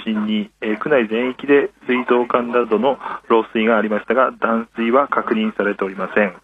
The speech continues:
また、多摩地区でございますが、えー、一部で断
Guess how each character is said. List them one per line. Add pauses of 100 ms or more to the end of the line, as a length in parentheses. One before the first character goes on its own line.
(560)
ま
た、
多
摩
地
区
で
ご
ざ
い
ま
す
が、 (260)
え
ー、
一
部
で
断